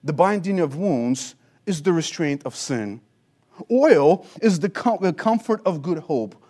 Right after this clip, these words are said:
Wine is the exhortation to work with fervent spirit. The beast is the flesh which he puts on himself. The being set upon the beast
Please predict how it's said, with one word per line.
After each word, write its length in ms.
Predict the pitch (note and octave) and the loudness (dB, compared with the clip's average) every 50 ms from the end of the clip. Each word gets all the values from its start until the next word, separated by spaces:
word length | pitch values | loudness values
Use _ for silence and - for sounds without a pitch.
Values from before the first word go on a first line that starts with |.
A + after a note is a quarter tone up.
| _ _ _ _ _ _ _ _ _ _ | _ _ _ _ _ _ _ _ _ _
Wine 640 | - D3 F#3+ G#3+ A3+ G3 C#3+ A#2 A#2+ C3+ C#4+ C4+ - _ _ _ _ _ _ _ _ | -2 0 0 2 2 0 0 0 0 0 -2 -4 -10 _ _ _ _ _ _ _ _
is 140 | F#3 F3 D3 | -4 -4 -2
the 100 | D#3+ F#3 | 0 -2
exhortation 680 | G3 E3+ D3+ F#3 F#3 F3+ - G3 F3 D#3 - F3 D#3 D3 | -2 -2 -2 -4 -4 -4 -2 -4 -4 -4 -4 -6 -10 -8
to 120 | - F#3 | -8 -8
work 400 | E3 D#3 E3 D#3+ D#3 D#3 D#3 - | -8 -4 0 2 2 2 2 -2
with 120 | D3+ D3 - | -8 -8 -8
fervent 400 | - - C#3+ C3+ B2 B2+ A#2+ - | -6 -4 -4 -4 -2 -4 -6 -8
spirit. 480 | - - - A#2+ G#2+ G#2 G#2 F#2+ - _ _ _ _ _ _ _ _ _ _ _ _ _ _ _ _ D3 | -8 -8 -6 -4 -4 -2 -4 -6 -8 _ _ _ _ _ _ _ _ _ _ _ _ _ _ _ _ -4
The 100 | F3 E3 | -2 0
beast 380 | C3 G3 A3+ C4+ D4+ - - | 2 4 4 4 4 2 0
is 140 | A#3 G3+ D#3 | -2 -2 0
the 100 | C#3 E3+ | -2 -4
flesh 400 | - - D#3 D3 D3+ A3 - - | -4 0 2 4 4 4 2 0
which 200 | A#3+ A3 E3+ - | -6 -8 -8 -8
he 80 | - E3 | -10 -8
puts 260 | - F3 F3 - - | -6 -6 -6 -4 -4
on 180 | D3+ D3 C3+ | -4 -4 -2
himself. 540 | C3 C3 B2 - - C3 B2 D3 A#3+ F3 - - - _ _ _ _ _ _ _ _ _ _ _ _ _ _ _ _ _ _ _ _ _ _ _ _ _ _ _ _ _ _ _ _ _ _ _ _ _ _ _ _ _ _ _ _ _ _ _ _ _ _ _ | -4 -4 -8 -6 -2 2 4 4 4 2 0 -6 -20 _ _ _ _ _ _ _ _ _ _ _ _ _ _ _ _ _ _ _ _ _ _ _ _ _ _ _ _ _ _ _ _ _ _ _ _ _ _ _ _ _ _ _ _ _ _ _ _ _ _ _
The 120 | - C3 C#3 | -12 -10 -6
being 200 | C3+ F#3 G3 F#3 | -4 -4 -4 -4
set 240 | - - A3 G3 F#3+ | -4 -2 0 0 0
upon 240 | F#3 - G3 F#3 | 0 -2 -4 -4
the 80 | F3 D#3 | -4 -6
beast 540 | D3 F3+ G3+ D#3 B2 B2+ B2+ - - _ | -6 -6 -4 -4 -4 -4 -4 -8 -16 _